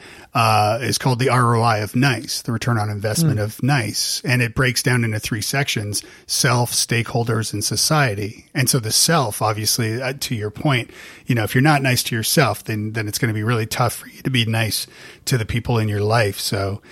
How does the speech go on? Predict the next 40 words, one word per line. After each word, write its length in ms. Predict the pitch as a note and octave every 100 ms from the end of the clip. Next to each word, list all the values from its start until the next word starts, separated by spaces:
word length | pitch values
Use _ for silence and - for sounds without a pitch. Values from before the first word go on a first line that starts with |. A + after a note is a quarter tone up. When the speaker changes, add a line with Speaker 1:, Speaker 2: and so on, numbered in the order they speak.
| - -
Speaker 1:
um, 220 | A#2+ A2 G#2+
but 140 | D#3+
you 100 | F3+
said 240 | - A3
you're 120 | A3+ G3+
not, 220 | F#3 F3
you 120 | E3
weren't 300 | D#3 E3 D#3
like, 220 | D3+ D3+
so 200 | - D#3
Book 280 | C3 G3+ -
Yourself 300 | A3+ G#3+ F3
Solid, 480 | - C3+ C#3+ A#2+ A2+
which 160 | A#2 B2+
was 200 | A2+ A2
your 100 | A2
first 360 | C#3 C3 -
book, 240 | C3 A#2+ -
which 240 | A#2+ - -
became, 380 | B2 C#3+ B2 A#2+
I 100 | A2
think, 140 | C3+
Speaker 2:
Yeah. 40 |
Speaker 1:
number 200 | B2+ B2
two 280 | A2+ - C#3
in 80 | C3+
the 80 | A2+
world 460 | A#2 A#2+ C3 C3+
at 100 | C#3
the 80 | C#3+
time, 340 | B2+ C#3+ C#3+ C3+ - - - -
um, 360 | - B2 A#2+ B2+
Speaker 2:
Yeah. 140 | G#2+ - _
Speaker 1:
which 200 | - B2+ A#2+
is, 160 | - -
which 260 | C#3+ B2+ A#2+
is 160 | G#2+
an 80 | A2+ G#2
amazing 480 | A#2+ G3+ C3+ A2+
thing, 320 | - E3 A2